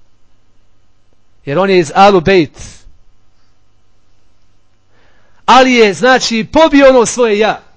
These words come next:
Danas imaš muslimana, dok obavlja neku funkciju,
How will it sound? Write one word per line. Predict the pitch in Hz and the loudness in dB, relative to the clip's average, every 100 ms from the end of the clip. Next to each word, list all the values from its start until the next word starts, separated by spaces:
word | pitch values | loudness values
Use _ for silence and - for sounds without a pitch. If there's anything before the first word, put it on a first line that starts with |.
| - _ - _ _ - - - _ _ _ _ _ _ _ _ - _ _ - - _ _ _ | -20 _ -20 _ _ -20 -20 -20 _ _ _ _ _ _ _ _ -20 _ _ -20 -20 _ _ _
Danas | 226 262 - | -4 -4 -4
imaš | 247 254 202 | -4 -4 -4
muslimana, | 202 - 202 220 254 240 | -10 -10 -6 -4 -2 -2
dok | 202 - | -4 -4
obavlja | 254 240 233 | -4 -4 -6
neku | 220 254 220 | -6 -8 -8
funkciju, | 190 262 240 247 262 220 | -8 -8 -8 -8 -6 -8